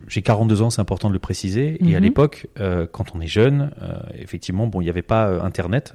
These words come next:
Speaker 1: donc on trouvait, euh,
Speaker 2: Mhm.
Speaker 1: les, les images ou les représentations érotiques là où on pouvait.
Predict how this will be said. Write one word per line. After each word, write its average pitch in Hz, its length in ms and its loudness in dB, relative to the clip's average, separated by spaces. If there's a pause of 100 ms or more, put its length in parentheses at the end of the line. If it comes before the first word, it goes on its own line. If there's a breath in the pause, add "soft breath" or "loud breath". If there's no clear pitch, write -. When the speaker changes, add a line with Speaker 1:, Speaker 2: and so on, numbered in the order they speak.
Speaker 1:
donc 107 280 0 (640)
on 101 120 -8
trouvait, 117 300 2
euh, 95 260 -2 (100)
Speaker 2:
Mhm. - 80 -6
Speaker 1:
les, 82 220 -4
les 87 200 -4
images 104 280 0
ou 98 40 0
les 90 60 0
représentations 92 600 -2
érotiques 90 480 -2 (340 loud breath)
là 104 100 2
où 107 60 4
on 110 120 4
pouvait. 98 320 2